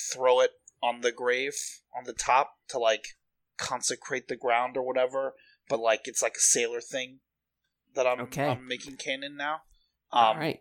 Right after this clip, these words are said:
Speaker 1: but, like, I, I don't let my brother see that I do it, but I,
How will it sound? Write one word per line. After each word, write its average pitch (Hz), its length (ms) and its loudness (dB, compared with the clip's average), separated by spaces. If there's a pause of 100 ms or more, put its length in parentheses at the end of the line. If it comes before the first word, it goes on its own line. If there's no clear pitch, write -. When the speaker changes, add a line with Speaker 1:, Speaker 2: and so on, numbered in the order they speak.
Speaker 1:
but, 131 120 4
like, 123 240 4
I, 127 300 4
I 131 40 8
don't 156 260 6
let 147 140 4
my 139 120 6
brother 120 360 -2
see - 280 2
that 117 140 -4
I 113 160 6 (220)
do 127 200 -2
it, 170 160 2 (1120)
but 113 260 6 (420)
I, 117 220 0